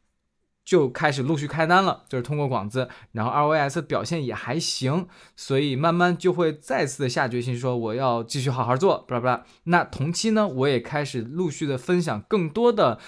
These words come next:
个人的这种真实的经历，比如说我每周都会，嗯，去写一篇周报分享给大家，我这一周怎么怎么样，我投入多少，然后我这个能，嗯，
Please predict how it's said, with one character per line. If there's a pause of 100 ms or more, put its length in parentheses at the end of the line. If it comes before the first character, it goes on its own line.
(380)
个
人
的
这
种
真
实
的
经
历，
比
如
说
我
每
周
都
会， (220)
嗯，
去
写
一
篇
周
报
分
享
给
大
家，
我
这
一
周
怎
么
怎
么
样，
我
投
入
多
少，
然
后
我
这
个
能，
嗯，